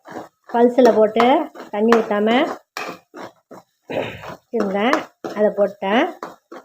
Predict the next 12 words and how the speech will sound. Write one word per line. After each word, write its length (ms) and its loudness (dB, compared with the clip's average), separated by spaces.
தேங்காய் 360 4
வதங்கிடுச்சு. 600 2
இப்போ 220 -12
கொஞ்சமா 500 4
நம்மளுக்கு 520 4
காரத்துக்கு 480 0
தகுந்த 300 2
மாதிரி 260 2
மிளகாய் 400 2
பொடி 160 4
கொஞ்சம் 240 -2
சேர்த்துக்கலாம். 540 0